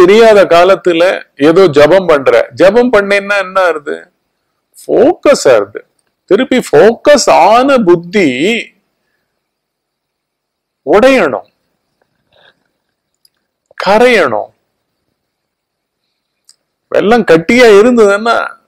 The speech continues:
தண்ணிய விட்டு விரல போட்டு கரைக்கிறோம் வெள்ளத்தை, வெள்ள கட்டிய கரைக்கிறோம். அத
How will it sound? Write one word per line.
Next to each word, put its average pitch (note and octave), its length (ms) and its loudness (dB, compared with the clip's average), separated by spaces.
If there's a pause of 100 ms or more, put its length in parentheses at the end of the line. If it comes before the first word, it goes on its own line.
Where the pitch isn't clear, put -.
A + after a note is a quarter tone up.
(920)
தண்ணிய G3+ 320 0 (100)
விட்டு G#3+ 280 -2 (340)
விரல F3 260 0 (100)
போட்டு G3+ 260 0 (1400)
கரைக்கிறோம் F3 480 -4 (180)
வெள்ளத்தை, D3 380 -8 (1900)
வெள்ள F3 160 0 (120)
கட்டிய E3+ 300 0 (260)
கரைக்கிறோம். F3 480 -6 (1700)
அத E3+ 200 2